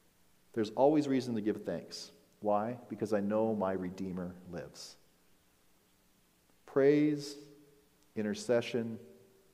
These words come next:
and thanksgiving are what Paul calls for in these three. And he anchors them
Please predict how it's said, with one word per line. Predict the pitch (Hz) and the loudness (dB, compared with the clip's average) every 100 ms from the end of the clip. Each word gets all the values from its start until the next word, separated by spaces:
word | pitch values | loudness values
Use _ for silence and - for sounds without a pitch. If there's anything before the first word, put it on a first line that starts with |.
| - | -10
and | 101 98 | -8 -2
thanksgiving | 98 92 - 76 - - - - _ _ _ _ _ _ | -2 -2 -8 -8 -8 -16 -20 -20 _ _ _ _ _ _
are | 101 | 0
what | 107 107 | 2 2
Paul | - 127 127 131 | 0 2 4 4
calls | 131 - 113 95 90 - | 2 2 2 2 -2 -6
for | 104 90 85 82 - - - - _ - | -4 -2 -2 -4 -6 -18 -20 -20 _ -6
in | 104 98 | -2 -2
these | 92 - | -2 -6
three. | 101 90 78 - - - - - _ _ _ - | -2 -2 -2 -8 -18 -20 -20 -20 _ _ _ -2
And | 131 | 0
he | 135 135 | 0 2
anchors | 180 196 208 - | 0 2 -2 2
them | 151 135 131 131 | 2 4 2 -4